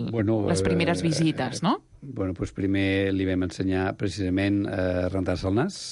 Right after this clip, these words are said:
Speaker 1: amb, amb l'aigua de mar, aquesta que recetem nosaltres. Li
Speaker 2: Mhm.
Speaker 1: vam donar unes pastilles d'homeopatia per drenar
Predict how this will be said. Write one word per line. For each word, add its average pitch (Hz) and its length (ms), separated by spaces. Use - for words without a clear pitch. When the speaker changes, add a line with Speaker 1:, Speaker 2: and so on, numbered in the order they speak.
Speaker 1:
amb, 90 360
amb 90 400
l'aigua 87 240
de 87 80
mar, 127 160
aquesta 87 340
que 87 120
recetem 85 440
nosaltres. 123 500
Li 170 140
Speaker 2:
Mhm. 160 80
Speaker 1:
vam 101 80
donar 95 240
unes 95 160
pastilles 95 480
d'homeopatia 92 480
per 107 240
drenar 101 420